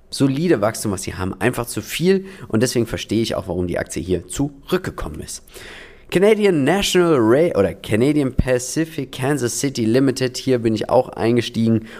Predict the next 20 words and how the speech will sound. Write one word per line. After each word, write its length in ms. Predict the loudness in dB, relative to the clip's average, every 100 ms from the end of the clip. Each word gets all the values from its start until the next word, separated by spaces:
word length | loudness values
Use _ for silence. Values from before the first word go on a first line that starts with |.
| -4
Und 160 | 2
warum 220 | 4 4 2
ist 140 | -2
diese 160 | -2 -2
Aktie 240 | -2 -6
zurückgekommen? 500 | -4 -2 0 0 0
Tja, 260 | 2 2 2
wenn 100 | 0
nicht 160 | -2 -4
gearbeitet 500 | -2 -2 0 0 0
wird, 340 | 0 0 -8
dann 200 | -4 -2
kann 140 | 0
man 60 | 0
natürlich 300 | 0 0 -2
auch 100 | -4
kein 260 | -4 -2 0
Geld 220 | 0 0
verdienen. 460 | 0 2 2 2 -2 -16 -20 -4
Und 360 | 2 4 4